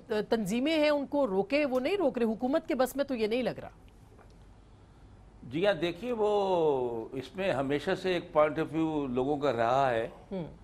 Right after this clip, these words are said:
Speaker 2: और सिपाही साहबा के अमीर आजम साहब तारिक साहब जो थे वो एमएनए एमपी इलेक्ट होते थे। अभी भी झंग से एक साहब उनके बेटे मेरे ख्याल में जो थे, जो, अ,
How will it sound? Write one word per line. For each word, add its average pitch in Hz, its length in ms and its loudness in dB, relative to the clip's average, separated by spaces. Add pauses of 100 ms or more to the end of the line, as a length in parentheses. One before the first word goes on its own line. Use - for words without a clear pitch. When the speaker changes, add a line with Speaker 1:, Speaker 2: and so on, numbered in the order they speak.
(560)
Speaker 2:
और 139 380 4
सिपाही 143 440 2
साहबा 139 400 4
के 143 260 0
अमीर 131 300 0
आजम 131 240 0
साहब 131 360 0
तारिक 123 260 0
साहब 131 280 0
जो 117 100 -4
थे 120 320 -4 (840)
वो 117 300 -2
एमएनए 127 380 -4
एमपी 123 340 -4
इलेक्ट 123 340 -2
होते 113 240 -6
थे। 123 340 -6
अभी 117 240 -6
भी 127 280 -6
झंग 123 160 -2
से 131 260 -4
एक 127 140 -8
साहब 120 340 0
उनके 113 340 -6
बेटे 101 340 -6
मेरे 117 200 -6
ख्याल 110 220 -4
में 113 140 -10
जो 107 100 -6
थे, 107 260 -8
जो, 95 220 -8
अ, 85 80 -14